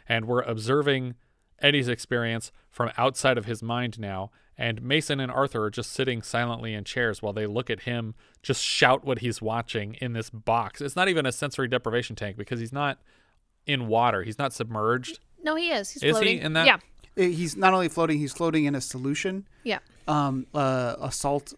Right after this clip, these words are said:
Speaker 3: an alkali solution to keep,
Speaker 2: Mm-hmm.
Speaker 3: so he floats.
Speaker 1: Okay.
Speaker 2: Yeah. And actually, it, when they first approach the tank, um, there's all this sediment around it, which I, I guess would be what
Speaker 1: No, no,
Speaker 2: happens
Speaker 1: no.
Speaker 2: when that
Speaker 1: This is a different,
Speaker 2: evaporates.
Speaker 1: this is a different room.
Speaker 2: Oh.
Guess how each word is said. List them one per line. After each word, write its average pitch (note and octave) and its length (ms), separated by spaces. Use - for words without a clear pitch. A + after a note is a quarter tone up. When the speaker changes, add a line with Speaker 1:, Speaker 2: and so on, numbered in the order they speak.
Speaker 3:
an C#3 140
alkali D#3+ 340
solution E3+ 420
to D3 80
keep, C#3 220
Speaker 2:
Mm-hmm. G3+ 140
Speaker 3:
so D3+ 140
he C3 80
floats. - 420
Speaker 1:
Okay. C#3 240
Speaker 2:
Yeah. F#2 160
And A#3 140
actually, A#3+ 380
it, G#3 100
when G#3+ 360
they G#3 140
first B3+ 300
approach G#3+ 360
the F#3 100
tank, F#3+ 360
um, E3 400
there's G#3 140
all A3+ 120
this F3+ 160
sediment F3+ 540
around D3+ 320
it, D3+ 100
which F3 160
I, F3+ 200
I F3 80
guess F3+ 280
would F3 280
be F3 140
what D#3+ 100
Speaker 1:
No, A#3 60
no, - 60
Speaker 2:
happens C#3+ 300
Speaker 1:
no. F#3 40
Speaker 2:
when F#3+ 140
that F3 80
Speaker 1:
This E3 160
is D3+ 100
a C#3+ 60
different, C3+ 200
Speaker 2:
evaporates. E3+ 400
Speaker 1:
this C#3+ 80
is B2 60
a B2 40
different A#2 260
room. G2+ 220
Speaker 2:
Oh. G3 180